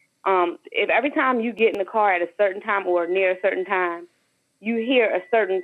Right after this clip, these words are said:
song, but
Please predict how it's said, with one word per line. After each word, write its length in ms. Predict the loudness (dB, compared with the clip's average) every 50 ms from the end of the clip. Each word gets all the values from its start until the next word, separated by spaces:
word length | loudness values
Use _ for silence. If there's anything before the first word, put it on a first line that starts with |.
| -2
song, 560 | 0 2 2 4 2 2 0 -2 -4 -8 -12 -18 _ _ _ _ _ _ _ _ _ _ _ _ _ _ _ _ _ _ _ _ _ _ _ 0
but 280 | 2 4 4 4 0